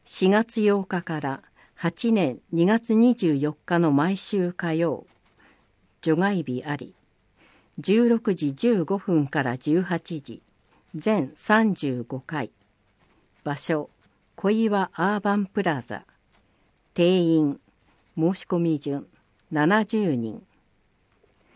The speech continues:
四月十日から八年二月二十六日の毎週木曜。除外日あり。十六時十五分から十八時。全三十五回。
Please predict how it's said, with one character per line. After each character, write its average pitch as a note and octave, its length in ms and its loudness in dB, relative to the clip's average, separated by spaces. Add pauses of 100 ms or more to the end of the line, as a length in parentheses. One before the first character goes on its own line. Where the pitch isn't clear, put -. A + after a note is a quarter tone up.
(500)
四 - 200 -2
月 G#3 320 0
十 G3+ 240 0
日 F3+ 180 -2
か D#3+ 160 -8
ら B2+ 240 -6 (160)
八 F#3+ 360 -2
年 E3 300 0
二 D#3+ 140 4
月 A3 280 2
二 A#3 180 6
十 D#3+ 240 2
六 C#3+ 260 0
日 F3+ 340 2
の C3+ 120 2
毎 D3 260 0
週 F3+ 300 -2
木 E3 340 0
曜。 C#3 280 -2 (480)
除 D3+ 180 -2
外 G3 280 0
日 A#2+ 200 -6
あ C#3+ 120 -6
り。 - 160 -14 (960)
十 A3 260 2
六 A3+ 260 2
時 C#3 180 0
十 G3 320 0
五 F3+ 160 0
分 D3+ 280 2
か C#3+ 160 -4
ら A#2+ 140 -4
十 D#3 240 0
八 E3 380 -4
時。 - 200 -18 (640)
全 D#3+ 380 0
三 G#3+ 380 0
十 B2 300 -4
五 B2+ 160 -8
回。 C3+ 280 -10